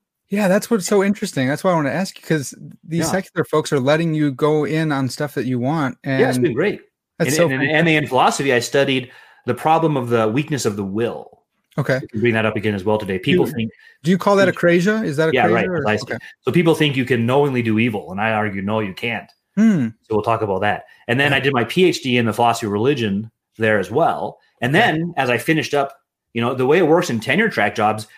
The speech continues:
Speaker 2: there's not a lot of them.
Speaker 1: Yeah,
Speaker 2: So as I
Speaker 1: right.
Speaker 2: finished up my P H D, a tenure track job opened up at A S U, and I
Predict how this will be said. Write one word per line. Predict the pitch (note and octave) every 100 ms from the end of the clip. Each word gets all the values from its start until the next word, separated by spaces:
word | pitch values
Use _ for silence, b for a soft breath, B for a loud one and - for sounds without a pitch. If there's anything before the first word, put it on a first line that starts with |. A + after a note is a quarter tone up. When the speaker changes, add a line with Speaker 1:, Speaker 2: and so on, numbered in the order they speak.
| b
Speaker 2:
there's | B2+ D3
not | F#3+
a | G2+
lot | C3+ C#4
of | A2
them. | E2+ - _ _ _
Speaker 1:
Yeah, | D3 F#3
Speaker 2:
So |
as | D#3
I | F#3
Speaker 1:
right. | E3+
Speaker 2:
finished | F#3+ -
up | D#3
my | C3+
P | A#2+ C#3+
H | A#2+ A#2
D, | G#3 F#3 C3+ G2+
a | A2
tenure | G#2+ C#3+ C#3
track | B2 A#2
job | G#2+ G#2+ G#2+
opened | A2 G#2+
up | A2
at | G#2+
A | G#2+
S | G2+ -
U, | A2+ G#2+
and | G2+
I | G2+